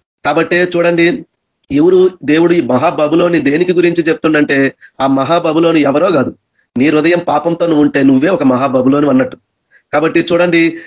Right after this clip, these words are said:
ఇర్మియా గ్రంథంలో ఇరవై మూడో అధ్యాయము పదహారవ వచనంలో, "సైన్యములకు అధిపతియగు యెహోవా ఇలాగు సెలవిచ్చుచున్నాడు, మీకు ప్రచనములు ప్రకటించు ప్రవక్తల మాటలను ఆలకింపకుడి, వారు మిమ్మను భ్రమ పెట్టెదరు." కదా, ఇది ఎక్కడ క్రైస్తవులు ఈ రోజు విశ్వాసులు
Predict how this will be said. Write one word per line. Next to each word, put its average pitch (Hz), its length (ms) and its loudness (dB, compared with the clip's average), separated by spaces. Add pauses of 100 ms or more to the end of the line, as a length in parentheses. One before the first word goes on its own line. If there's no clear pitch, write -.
ఇర్మియా 185 280 0
గ్రంథంలో 175 400 0
ఇరవై 160 240 0
మూడో 170 220 0
అధ్యాయము 160 340 -2
పదహారవ 156 400 0
వచనంలో, 143 540 0 (180)
"సైన్యములకు 196 640 0
అధిపతియగు 170 520 0
యెహోవా 170 400 2
ఇలాగు 165 400 0
సెలవిచ్చుచున్నాడు, 156 920 0 (380)
మీకు 165 280 0
ప్రచనములు 180 640 0 (120)
ప్రకటించు 170 440 -2
ప్రవక్తల 165 520 -2
మాటలను 147 720 0 (280)
ఆలకింపకుడి, 147 840 -2 (120)
వారు 143 300 0
మిమ్మను 135 320 2
భ్రమ 127 280 0
పెట్టెదరు." 135 560 -2 (180)
కదా, 147 160 -2 (420)
ఇది 139 120 2
ఎక్కడ 151 280 -2
క్రైస్తవులు 170 520 0
ఈ 170 60 2
రోజు 156 260 0
విశ్వాసులు 170 640 -2